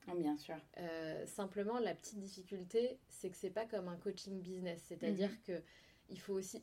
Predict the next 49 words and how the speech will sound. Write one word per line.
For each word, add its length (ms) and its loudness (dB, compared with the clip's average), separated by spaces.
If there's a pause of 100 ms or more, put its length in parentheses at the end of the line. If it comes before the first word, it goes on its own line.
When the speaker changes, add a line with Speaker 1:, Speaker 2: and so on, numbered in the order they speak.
(120)
Speaker 2:
éduquer, 500 2 (500)
euh, 200 -4
la 120 -2
communauté, 680 0 (120)
leur 200 0
faire 260 -12
comprendre 580 -4
que 120 -10
c'est 140 -6
quelque 260 -4
chose 220 2
dont 140 -2
on 120 0
a 80 -2
besoin 360 -2
parce 180 -4
que 100 -6 (400)
investir 460 0
sur 220 -10
soi, 240 -2 (640)
tu 120 -6
vois, 100 2 (120)
tout 120 -2
le 80 4
monde 220 6
ne 60 6
le 80 4
fait 160 4
pas 160 2
comme 180 0
ça 120 2
Speaker 1:
Bien 120 4
sûr. 80 2
Speaker 2:
automatiquement. 400 2 (300)
Speaker 1:
Mhm. 400 -2 (460)
Donc, 200 -2
admettons, 580 0
euh, 180 2
moi, 140 4
demain, 280 0
je 120 -8
vais 100 0
y 60 2
participer. 640 -2
Comment 240 -2
ça 160 -6
se 60 -12
passe 200 -2
concrètement ? 680 -2